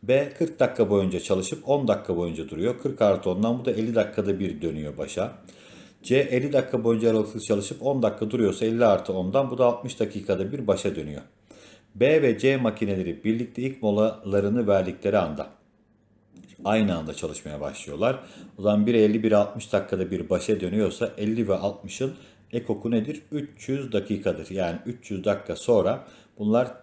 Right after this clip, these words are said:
tekrar, e, çalışmaya başlayacaklar. O zaman, e, burada birlikte ilk molalarını verdikleri anda diyorsa üç yüzüncü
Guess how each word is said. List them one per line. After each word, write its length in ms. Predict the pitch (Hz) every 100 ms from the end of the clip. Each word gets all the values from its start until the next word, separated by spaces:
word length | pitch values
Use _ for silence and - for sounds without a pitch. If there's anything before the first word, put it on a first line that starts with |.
| _
tekrar, 560 | - 131 - 104 131 - - _ _ -
e, 200 | 90 85
çalışmaya 540 | - 104 101 113 120
başlayacaklar. 760 | 92 80 85 76 76 - 123 135 - _ _ _ - _ _
O 100 | 131
zaman, 320 | 127 104 131 - - _ _ _ _
e, 60 | 90 87 87 87 85 85 87
burada 320 | 113 120 101
birlikte 360 | 107 110 110 127
ilk 420 | - 139 139 -
molalarını 640 | 98 107 107 101 101 98 90
verdikleri 540 | 98 98 104 - 104
anda 420 | 95 92 82 80
diyorsa 680 | 120 107 - - 123 160 - _ _ _
üç 340 | 143 147 - -
yüzüncü 600 | 101 101 95 92 85 -